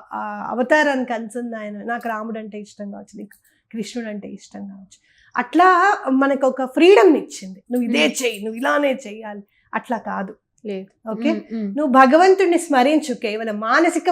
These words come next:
Speaker 1: పూజలు కూడా ఉన్నాయి తెలుసా
Speaker 2: ఇంత
Speaker 1: మనలో?
Speaker 2: స్వేచ్ఛనిచ్చే
Speaker 1: ఇంత
Speaker 2: రిలీజన్
Speaker 1: స్వేచ్ఛ
Speaker 2: ఏది?
Speaker 1: ఏ రిలీజన్ ఇవ్వదు నీకు.
Speaker 2: Hmm.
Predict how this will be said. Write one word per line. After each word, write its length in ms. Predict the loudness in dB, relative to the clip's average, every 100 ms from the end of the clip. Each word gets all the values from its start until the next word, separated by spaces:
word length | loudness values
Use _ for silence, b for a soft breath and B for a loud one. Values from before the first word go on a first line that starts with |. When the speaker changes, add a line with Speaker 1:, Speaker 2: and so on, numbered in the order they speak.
| 0
Speaker 1:
పూజలు 300 | 2 2 0
కూడా 200 | 0 0
ఉన్నాయి 260 | 0 -6
తెలుసా 280 | -8 -10 -6
Speaker 2:
ఇంత 100 | -6
Speaker 1:
మనలో? 280 | -2 -2 -2
Speaker 2:
స్వేచ్ఛనిచ్చే 760 | -2 -4 -4 -8 -10 -4 2
Speaker 1:
ఇంత 100 | 4
Speaker 2:
రిలీజన్ 220 | 4 4 6
Speaker 1:
స్వేచ్ఛ 400 | 6 8 6 4
Speaker 2:
ఏది? 100 | 4
Speaker 1:
ఏ 140 | 4
రిలీజన్ 500 | 0 -4 -6 -6 -10
ఇవ్వదు 280 | -12 -14 -18
నీకు. 280 | -20 _ _ _ _ -12
Speaker 2:
Hmm. 320 | -10 -10 -12